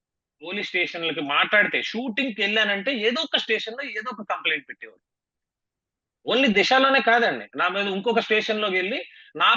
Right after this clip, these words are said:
పేరు మీద ఉన్న కారు తను వాడుతున్నాడు అని కేసు పెట్టారండి. అక్కడ ఉంటే, హైదరాబాద్ షూటింగ్ లో ఉంటే అర్జెంట్ గా స్టేషన్ కి రావాలని పిలిపించడం అలవాటు. ఒకసారి అయితే నా చీరలు పోయాయి అని కంప్లైంట్ పెట్టింది నా మీదే వెళ్ళి. పి-, ఏదో ఒక రకంగా స్టేషన్ కి పిలిపించడం,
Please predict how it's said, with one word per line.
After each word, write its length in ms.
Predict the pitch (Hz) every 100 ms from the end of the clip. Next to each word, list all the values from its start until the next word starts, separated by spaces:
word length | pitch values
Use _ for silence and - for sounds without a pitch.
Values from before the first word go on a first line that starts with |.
| 226
పేరు 180 | 226 220
మీద 200 | 226 208
ఉన్న 120 | 202
కారు 320 | 180 185 214 196
తను 120 | 175
వాడుతున్నాడు 540 | 160 165 151 160 147
అని 140 | 190 170
కేసు 180 | 156 156 -
పెట్టారండి. 420 | 113 113 98 107
అక్కడ 220 | 117 120
ఉంటే, 280 | 113 120 - - _ _ _ _ _ _ _ _ _ _ _ _ _ _
హైదరాబాద్ 380 | 156 160 160 143
షూటింగ్ 360 | - 165 156 147
లో 100 | 135
ఉంటే 160 | 139 202
అర్జెంట్ 420 | 175 160 285 233
గా 100 | 240
స్టేషన్ 320 | 202 196 190
కి 60 | 180
రావాలని 360 | 165 170 233
పిలిపించడం 520 | 214 180 180 175 214
అలవాటు. 380 | 180 131 113 - - _ _ _ _ _ _ _ _ 190
ఒకసారి 340 | 208 226 254
అయితే 180 | 254 254
నా 180 | 233 214 220
చీరలు 240 | 262 277 214
పోయాయి 280 | 220 208 208
అని 120 | 202
కంప్లైంట్ 420 | 214 175 180 180
పెట్టింది 280 | 156 - 123
నా 120 | 117 123
మీదే 280 | 127 95 -
వెళ్ళి. 220 | 117 95 - _ _ _ _ _ _ _ _ _ _ -
పి-, 140 | 226 202
ఏదో 240 | 240 285
ఒక 100 | 247
రకంగా 300 | 240 214 254
స్టేషన్ 400 | 277 247 247 262
కి 60 | 202
పిలిపించడం, 520 | 220 196 190 -